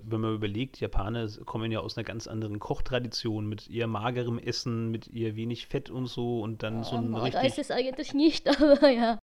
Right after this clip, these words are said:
Speaker 1: Ja, da werden wir uns auch noch trefflich drüber streiten, Haruka und ich, weil ich bin immer noch der Meinung, äh, die japanische Küche ist da ungefähr nur ein Achtel so schlimm wie die deutsche, wenn nicht sogar wirklich auch sehr positiv.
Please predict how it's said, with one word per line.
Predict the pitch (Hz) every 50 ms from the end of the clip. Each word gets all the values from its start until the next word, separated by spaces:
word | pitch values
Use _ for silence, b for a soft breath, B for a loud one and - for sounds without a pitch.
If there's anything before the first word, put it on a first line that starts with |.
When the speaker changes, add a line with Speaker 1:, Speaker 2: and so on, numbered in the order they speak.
| _ _ _ _ -
Speaker 1:
Ja, | 131 131
da | 127 139 127
werden | 123 127 131
wir | 131
uns | 127 123 -
auch | - 131
noch | 120 - - - 127 117
trefflich | - - 147 - - 139 -
drüber | - 123 127 123
streiten, | 117 - - 110 110 123 - 131 117
Haruka | 120 120 113 - 120
und | 113
ich, | 113 117 - -
weil | 117 110
ich | 110 -
bin | 123 113
immer | 123 117
noch | 110
der | - 120 104
Meinung, | 104 101 107 117 117 117 113 117
äh, | - - 113 110
die | 117 123
japanische | 113 104 - 117 110 117 123 - 123 117
Küche | - 123 117 - - 117
ist | 123 120 - - -
da | 117 110 107
ungefähr | 107 - 117 117 113 117 113 - - 113
nur | 110 113 113 113 107
ein | 117 120 -
Achtel | - 117 - - - 135
so | 120 123 120
schlimm | - - 127 120 123
wie | 120 113
die | 113 113
deutsche, | - 117 110 117 120 - - 123 113
wenn | 113 110 110
nicht | 113 -
sogar | - - 117 107 110 110 107 110 110
wirklich | 113 - - 113 -
auch | - -
sehr | - 117 113
positiv. | - - 139 151 135 135 - - 131 135 143 -